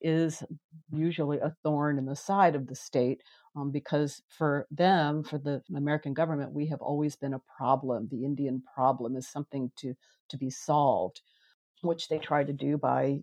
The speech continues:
usually by trying to get rid of us in one way or another. So, um,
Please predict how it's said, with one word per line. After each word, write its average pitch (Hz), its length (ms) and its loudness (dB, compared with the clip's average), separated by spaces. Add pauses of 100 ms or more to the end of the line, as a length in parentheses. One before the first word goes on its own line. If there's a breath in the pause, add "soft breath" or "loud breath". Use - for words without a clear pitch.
usually 156 580 0
by 135 420 0 (220)
trying 143 200 -2
to 110 80 -10
get 135 160 -4
rid 151 160 2
of 127 120 0
us 135 200 -6
in 135 120 -6
one 135 200 -4
way 135 100 -6
or 135 60 -4
another. 135 360 0
So, 131 480 0
um, 135 380 -2